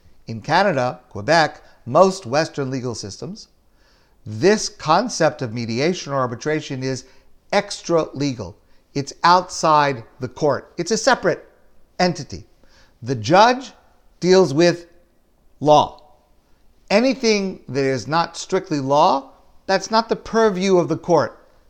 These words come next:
It belongs somewhere else. A judge may say, "I want to refer you to mediation or arbitration. I want you to go to an arbitrator."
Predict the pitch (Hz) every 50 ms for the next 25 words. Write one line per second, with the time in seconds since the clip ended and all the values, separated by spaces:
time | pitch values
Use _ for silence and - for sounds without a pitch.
0 | _ - - 220 226 226 226 226 233 233 220 202 - 220 214 208 190 185 165 156
1 | 143 127 120 - - - - - - - - - 117 117 107 - 147 156 165 160
2 | 147 151 165 180 190 190 190 - - 240 226 180 123 107 - - - - _ -
3 | 151 151 151 175 175 180 180 180 180 175 - - - 190 202 214 214 202 156 143
4 | 135 127 110 107 - - - - - 156 143 151 151 151 151 147 156 160 165 160
5 | 160 165 160 143 143 143 - - 143 143 127 131 - - 123 120 107 - - 90
6 | 92 - - - - - 127 143 165 185 190 180 - 190 190 - - 185 170 156
7 | 175 190 196 196 202 196 180 175 - - 156 147 143 139 - - 151 147 131 127
8 | 113 - - 98 90 87 -